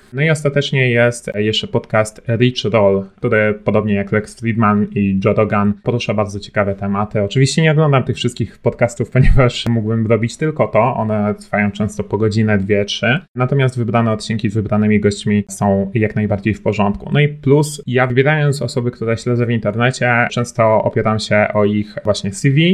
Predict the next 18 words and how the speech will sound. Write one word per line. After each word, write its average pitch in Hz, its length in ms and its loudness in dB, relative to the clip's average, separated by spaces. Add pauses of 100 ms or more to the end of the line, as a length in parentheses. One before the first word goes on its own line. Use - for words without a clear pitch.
<laughs> 131 240 2
oraz 120 440 0
doświadczenie 120 880 0
i 107 120 0
tym, 113 220 0
czym - 320 0
obecnie 104 320 0
się 110 140 0
zajmują. 104 480 2
Czyli 110 360 -2
na 110 120 0
przykład, 110 300 -2
jeżeli 113 500 0 (240)
uczę 127 200 2
się 117 140 -2
jakiegoś 113 360 -2
języka 117 360 -2
programowania 113 840 0